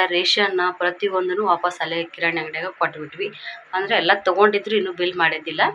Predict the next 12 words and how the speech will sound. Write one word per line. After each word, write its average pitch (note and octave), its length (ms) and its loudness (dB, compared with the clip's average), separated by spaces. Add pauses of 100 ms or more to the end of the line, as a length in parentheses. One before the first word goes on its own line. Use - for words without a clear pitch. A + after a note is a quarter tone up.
(500)
ಎಲ್ಲ G3+ 180 8 (140)
ಕೊಟ್ಟು F#3+ 280 -2
ಬಿಟ್ಟಿವಿ. F#3 300 2
ಏ, F#3 240 4
ಅಷ್ಟು F3 400 2
ಗ್ರ್ಯಾಂಡ್ F3 280 6
ಆಗಿ F#3 100 0
ಮಾಡ್ಬೇಕು F3 360 0
ಅನ್ಕೊಂಡಿದ್ವಲ್ಲ, E3 600 -2
ಅಷ್ಟು - 180 -4
ಗ್ರ್ಯಾಂಡ್ D#3 320 0
ಮಾಡಂಗಿಲ್ಲ, D#3 440 0